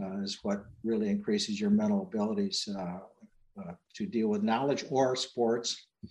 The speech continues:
Uh, you know, your tennis serve, your golf putt, uh, your mountain biking activity, all that, those experiences build on earlier experiences and soon get chunked together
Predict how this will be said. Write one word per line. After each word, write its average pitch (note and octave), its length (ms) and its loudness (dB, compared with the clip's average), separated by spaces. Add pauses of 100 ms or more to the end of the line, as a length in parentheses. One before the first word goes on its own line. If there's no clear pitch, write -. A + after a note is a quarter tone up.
(480)
Uh, G#2 380 0 (540)
you A2+ 120 -6
know, G#2 80 2
your G#2 180 4
tennis A2+ 400 2
serve, A2 240 2
your G#2 100 2
golf A2 340 2
putt, G#2 320 0 (580)
uh, G2 360 -4 (760)
your A2 120 -6
mountain G#2 300 2
biking G#2 480 4
activity, G2 520 0
all A#2+ 260 6
that, A2 340 4 (1400)
those A#2+ 240 4
experiences A2+ 800 4
build A2 300 2
on G#2+ 140 4
earlier A2+ 460 4
experiences F#2+ 840 -4 (680)
and G2+ 360 2 (180)
soon B2 460 2
get G2+ 300 2 (840)
chunked - 360 0
together G#2+ 600 4